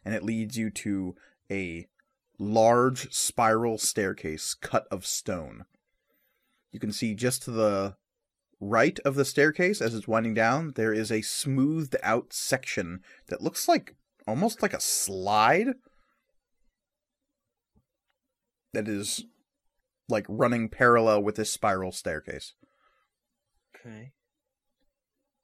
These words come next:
Speaker 2: What's, what's the slide for?
Speaker 1: Oh, uh, you just throw sacks of, like, supplies and stuff, or, uh, messages, so, like, mail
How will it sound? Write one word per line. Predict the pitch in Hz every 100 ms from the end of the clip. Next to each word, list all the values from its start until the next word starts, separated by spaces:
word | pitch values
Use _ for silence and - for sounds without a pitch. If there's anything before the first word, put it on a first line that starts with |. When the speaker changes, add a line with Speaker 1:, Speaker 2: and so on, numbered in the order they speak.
| _ _ _ _ _ _ _ -
Speaker 2:
What's, | 208 - 117 - - _
what's | - 117 -
the |
slide | - 107 101 101 -
for? | 92 87 _ _ _ _ _ _ _ _ _ _ _ _ _ _ -
Speaker 1:
Oh, | 160 147 113 -
uh, | 156 151 147 147
you | 160 131
just | 143 - _ -
throw | 147 143 120 -
sacks | - - 139 143 -
of, | 131 107 113
like, | 113 -
supplies | - - 131 120 131
and | 135
stuff, | 131 143 139 -
or, | 101 113 110
uh, | 104
messages, | 95 113 131 131 127 127 -
so, | 104
like, | 87 92
mail | 113 127 123